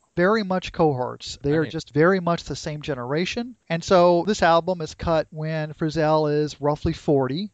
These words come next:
Speaker 1: And I don't know, my weird experience was with Frisell, I loved, I'm trying to think, I had an E C M album by, of his that I really liked. I liked a lot of his appearances on other people's projects.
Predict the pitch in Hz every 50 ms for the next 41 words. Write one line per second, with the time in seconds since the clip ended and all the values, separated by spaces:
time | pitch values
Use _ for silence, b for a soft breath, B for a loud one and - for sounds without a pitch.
0 | _ - 143 139 147 147 151 156 151 _ - - - 254 285 294 269 233 196 185
1 | 180 180 - 185 175 180 196 233 262 269 240 190 170 185 208 247 262 226 208 -
2 | - - 208 190 185 175 165 - - 160 156 151 147 143 143 143 - 160 143 -
3 | - 151 143 165 151 147 143 143 143 139 139 147 147 147 156 175 185 196 196 190
4 | 190 190 185 165 - - - - _ _ _ _ - 123 - - 175 170 160 151
5 | - 160 - 139 143 - - 175 165 151 160 170 185 196 - - 180 170 170 165
6 | 160 156 156 151 147 147 143 147 143 143 151 - 160 143 127 143 151 151 147 -
7 | 156 139 139 143 147 156 156 165 156 147 131 123 123 131 139 - - 165 151 151
8 | 165 180 190 - 190 165 160 170 175 180 160 165 165 175 - - 165 165 160 151
9 | - 170 147 147 151 151 151 151 151 - - 156 - 165 - - - - 151 143
10 | 143 139 139 143 135 135 139 - - - -